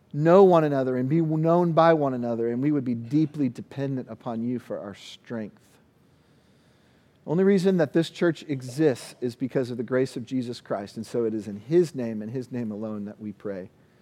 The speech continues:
Amen. Amen. All right. Now open your Bibles to Acts chapter fifteen. Acts chapter fifteen. It, we're skipping ahead a few chapters, and I'm gonna catch you up in a few minutes, and I'll tell you even why we're skipping ahead a few chapters, but we're gonna be in Acts chapter fifteen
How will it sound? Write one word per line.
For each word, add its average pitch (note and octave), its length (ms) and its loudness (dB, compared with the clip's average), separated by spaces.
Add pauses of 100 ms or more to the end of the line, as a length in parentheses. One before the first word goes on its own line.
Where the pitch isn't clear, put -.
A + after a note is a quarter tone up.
(380)
Amen. G2+ 360 -8 (1080)
Amen. A2+ 460 -4 (1500)
All A#2+ 140 -2
right. A#2 260 0 (400)
Now B2+ 220 2
open D3 220 2
your C#3+ 80 -2
Bibles C#3 340 4
to - 140 -4
Acts C3 220 0
chapter C3+ 300 -4
fifteen. A2 680 -8 (560)
Acts A#2+ 240 -6
chapter B2 320 -6
fifteen. A2 560 -6
It, A2 100 -8 (640)
we're C3+ 140 -2
skipping F3+ 540 0
ahead E3 180 4
a C#3 60 0
few D#3 180 -6
chapters, D3+ 520 0
and B2 60 -4
I'm C#3 80 -2
gonna D3 140 -2
catch - 320 -4
you D3+ 140 4
up D3+ 260 0
in C3 80 -4
a A#2+ 60 -6
few D3 160 -6
minutes, C#3 260 -2
and C3+ 60 -14
I'll A#2 80 -8
tell D3 160 0
you C#3+ 40 2
even C3 160 -2
why C3+ 220 2
we're C3 100 -2
skipping C#3 320 -8
ahead C#3 160 0
a C3 40 -4
few - 180 -8
chapters, C#3 460 -2
but C3 80 -4
we're C3+ 140 -4
gonna D#3 120 -2
be C#3 100 -2
in B2 80 -2
Acts D3+ 380 -4
chapter D3+ 340 2
fifteen D3+ 760 -4